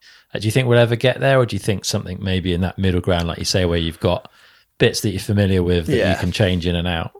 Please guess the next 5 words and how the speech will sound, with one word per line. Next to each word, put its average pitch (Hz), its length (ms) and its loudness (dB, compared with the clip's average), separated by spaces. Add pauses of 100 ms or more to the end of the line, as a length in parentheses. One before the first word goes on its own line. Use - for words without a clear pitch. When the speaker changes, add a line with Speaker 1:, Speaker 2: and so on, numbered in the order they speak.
(140)
Speaker 2:
Yeah, 110 400 -2
definitely. - 440 -6 (320)
Um, 104 640 -2 (800)
and 117 100 -2
again, 98 440 -2